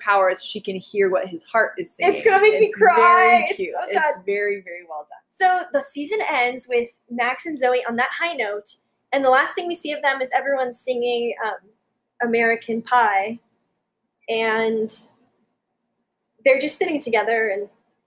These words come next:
Speaker 2: it's kinda how it ends. It's an awkwardly really somber note to end a season on, but it hooked me. I mean, I wanna come back and see what happens, so.
Speaker 1: Yeah, and it was
Speaker 2: Yeah.
Speaker 1: nice 'cause all the core characters are there, like, Max is there, her best friend,
Speaker 2: Oh,
Speaker 1: all,
Speaker 2: like,
Speaker 1: their whole
Speaker 2: everybody on the
Speaker 1: family.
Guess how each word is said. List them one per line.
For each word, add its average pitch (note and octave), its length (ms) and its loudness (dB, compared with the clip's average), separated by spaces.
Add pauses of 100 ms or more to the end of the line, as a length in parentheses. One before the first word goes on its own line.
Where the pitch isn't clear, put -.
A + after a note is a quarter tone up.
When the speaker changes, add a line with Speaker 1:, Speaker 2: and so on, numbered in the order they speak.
(100)
Speaker 2:
it's - 120 -8
kinda D4+ 200 -4
how C#4 120 4
it B3+ 80 6
ends. B3 260 2
It's B3 160 0
an E4 180 -4
awkwardly C#5+ 760 0
really C4 260 0
somber B3 520 0
note A3 300 -4
to - 180 -6
end A#3+ 120 -6
a D4 40 -6
season A3+ 380 -6 (180)
on, F4+ 220 -4
but B3+ 160 4
it D4 140 2
hooked C#4+ 260 2
me. C#4+ 140 4
I D#4 40 4
mean, C#4+ 140 4
I B3+ 100 4
wanna E4+ 140 2
come D#4 160 -2
back C#4 240 0
and D4+ 120 -6
see F4+ 160 -8
what F4 120 2
happens, F#4+ 560 2
so. E4 500 -2
Speaker 1:
Yeah, G#3 500 2
and C4 100 2
it E4+ 80 2
was F#4+ 120 4
Speaker 2:
Yeah. G#4+ 140 4
Speaker 1:
nice G4 180 4
'cause D4+ 180 -4 (120)
all B3+ 160 4
the C4 120 -4
core A#3+ 260 0
characters A3 560 -2
are A3 120 -2
there, F#3+ 480 0
like, E3+ 300 -2 (440)
Max A3+ 420 2
is G#3 160 -10
there, G#3 340 2
her G3 120 -12
best F3 320 -8
friend, F#3 600 -6
Speaker 2:
Oh, D4+ 100 2
Speaker 1:
all, C#4 60 4
Speaker 2:
like, A3 140 0
Speaker 1:
their G3+ 120 0
whole G#3+ 180 0
Speaker 2:
everybody A#3 260 2
on A3+ 100 0
the G#3+ 80 -6
Speaker 1:
family. - 80 -10